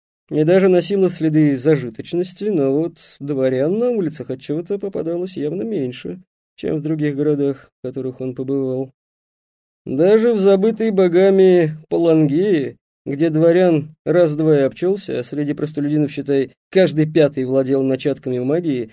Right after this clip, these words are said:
не хуже иного дворянина. Пограничье во все времена привлекало людей, не вписывавшихся в рамки традиций и законов. И то нет-нет, да попадется на глаза пара-тройка скучающих фигур с пряжкой родового герба на шляпе или ремне. А здесь?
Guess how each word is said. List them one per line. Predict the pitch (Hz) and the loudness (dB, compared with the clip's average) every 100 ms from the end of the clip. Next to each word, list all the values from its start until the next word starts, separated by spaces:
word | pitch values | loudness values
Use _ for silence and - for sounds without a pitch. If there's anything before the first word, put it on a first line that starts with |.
| _ | _
не | 143 | -4
хуже | 147 135 120 131 | -2 -4 -2 -2
иного | 127 123 | -2 -4
дворянина. | 123 131 131 123 117 117 _ _ _ _ _ _ - | -4 -2 -2 -2 -6 -10 _ _ _ _ _ _ -12
Пограничье | - 247 254 220 196 156 143 139 | -6 -4 -2 -4 -4 -4 -4 -4
во | 147 | -8
все | - 139 | -8 -6
времена | 139 139 135 120 | -4 -4 -4 -6
привлекало | 117 120 117 123 123 | -8 -10 -8 -8 -8
людей, | 120 117 120 117 110 - | -10 -10 -10 -10 -10 -10
не | 123 | -12
вписывавшихся | 120 _ 127 - 120 113 - 110 - | -12 _ -10 -8 -10 -10 -14 -14 -10
в | 123 | -6
рамки | 123 117 113 120 | -4 -6 -8 -8
традиций | 123 123 120 113 | -6 -6 -8 -10
и | 120 | -6
законов. | 117 113 113 98 - _ _ _ _ | -6 -6 -8 -8 -12 _ _ _ _
И | - | -4
то | 135 139 196 | -2 2 4
нет-нет, | 233 180 214 214 - 156 208 214 156 | 6 6 6 4 0 4 4 2 -2
да | 127 | -8
попадется | 131 127 131 185 214 | -4 -2 0 0 2
на | 208 | 2
глаза | 165 151 170 | 4 4 4
пара-тройка | 185 151 160 147 156 160 | 4 4 2 2 0 0
скучающих | 160 147 135 143 147 135 | -6 -6 -2 0 0 -6
фигур | - 135 151 180 | -8 -4 0 0
с | - | -4
пряжкой | - 160 160 156 151 151 | -2 0 0 0 -2 -2
родового | 147 139 147 143 147 139 | -2 -2 0 2 2 0
герба | 131 135 135 135 | -2 -2 0 0
на | 131 | -2
шляпе | 131 131 156 147 | -4 -4 -2 -2
или | 135 | -2
ремне. | 143 156 104 - | -2 -2 -4 -8
А | 95 107 | -12 -14
здесь? | 101 98 - 254 - | -12 -14 -12 -14 -18